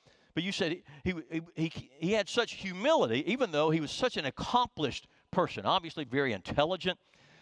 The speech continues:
uh, Navy test pilot, um, a, um,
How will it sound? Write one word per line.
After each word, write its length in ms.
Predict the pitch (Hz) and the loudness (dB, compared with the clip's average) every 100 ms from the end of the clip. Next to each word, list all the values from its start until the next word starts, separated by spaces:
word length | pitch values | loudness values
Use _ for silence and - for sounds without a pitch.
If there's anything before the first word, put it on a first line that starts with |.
| - - | -20 -2
uh, 320 | 107 104 104 | 2 2 0
Navy 400 | 107 139 165 156 | 2 2 2 0
test 360 | 131 151 165 - | 2 2 2 0
pilot, 440 | 180 165 165 160 156 _ _ _ _ _ 92 | 2 2 4 0 -2 _ _ _ _ _ -4
um, 580 | 90 85 85 82 78 80 - _ _ - | -2 -2 -4 -6 -10 -14 -20 _ _ -6
a, 240 | 92 90 | -2 0
um, 140 | 90 | -2